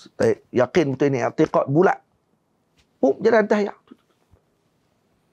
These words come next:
Tok Guru kata, "Lekeh sangat aku tak boleh jalan ni," kata.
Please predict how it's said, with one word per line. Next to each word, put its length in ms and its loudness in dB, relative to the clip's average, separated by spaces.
Tok 80 2
Guru 240 0
kata, 240 -6
"Lekeh 480 -10
sangat 240 -10
aku 160 -14
tak 160 -12
boleh 80 -10
jalan 240 -6
ni," 160 -10
kata. 140 -10